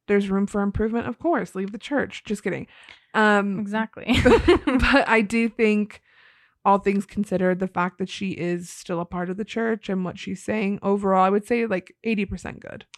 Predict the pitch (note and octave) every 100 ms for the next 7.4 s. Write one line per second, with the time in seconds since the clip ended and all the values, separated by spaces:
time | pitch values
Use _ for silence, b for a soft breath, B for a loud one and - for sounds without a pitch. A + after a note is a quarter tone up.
0 | B B - G#3+ - _ - G3+ - -
1 | - A3 _ - - - _ - - -
2 | G#3+ F#3+ - - A3+ - - - _ _
3 | _ _ - G3+ F3+ _ - - A3 G#3
4 | A3+ B3+ C4 A3 E4+ - A3+ G#3+ - G#3
5 | - F#3 - G3+ - G3+ G#3+ G#3+ F#3+ F3+
6 | F3 E3+ F3 - G3+ F#3 - G3 G3 F#3+
7 | F#3+ F#3+ F#3